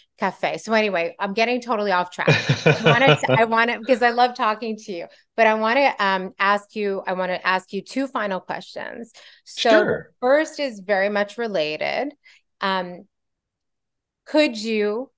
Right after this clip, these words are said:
Speaker 1: or would you, um, go back to the States to live permanently? And a related
Speaker 2: Hmm.
Speaker 1: question, which we sort of hinted at at the beginning, but what's in store for you, Scott? What do you see in your future?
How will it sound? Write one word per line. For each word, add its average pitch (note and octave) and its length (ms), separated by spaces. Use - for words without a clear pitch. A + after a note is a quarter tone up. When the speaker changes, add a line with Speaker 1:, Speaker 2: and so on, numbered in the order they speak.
Speaker 1:
or G3 140
would G#3+ 420
you, G3 460
um, E3+ 500
go A3 160
back F3 240
to E3+ 100
the D#3+ 140
States - 380
to F#3+ 120
live D#3 220
permanently? D#3+ 720
And A3 180
a G#3+ 60
related A3+ 560
Speaker 2:
Hmm. - 160
Speaker 1:
question, F3+ 720
which G3+ 340
we G#3 120
sort G3 280
of F3+ 80
hinted A3+ 480
at F3+ 380
at F3+ 100
the F3 80
beginning, E3 560
but - 180
what's A#3 360
in A3+ 160
store F#3 440
for F#3 80
you, F3 200
Scott? - 420
What G3+ 240
do A3 100
you G3 160
see F#3+ 240
in F3+ 140
your E3+ 160
future? - 560